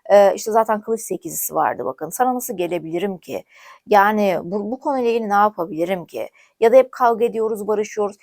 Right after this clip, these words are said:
Yani zorlayıcı bir takım faktörler olduğu duygusuna çok fazlasıyla sahip bu kişi arkadaşlar.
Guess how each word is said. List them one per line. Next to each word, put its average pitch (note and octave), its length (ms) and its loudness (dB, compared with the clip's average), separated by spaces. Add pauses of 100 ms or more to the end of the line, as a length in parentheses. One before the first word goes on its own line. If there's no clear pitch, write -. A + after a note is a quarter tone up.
(260)
Yani F4 180 -2
zorlayıcı A#3 760 -2
bir - 80 -12
takım B3 360 -8
faktörler G#3+ 880 0
olduğu G3 520 -4
duygusuna F3+ 640 -4 (300)
çok - 240 -20
fazlasıyla F3 600 0
sahip B2 480 -6
bu E3+ 60 -18
kişi - 240 -10
arkadaşlar. A2 720 -8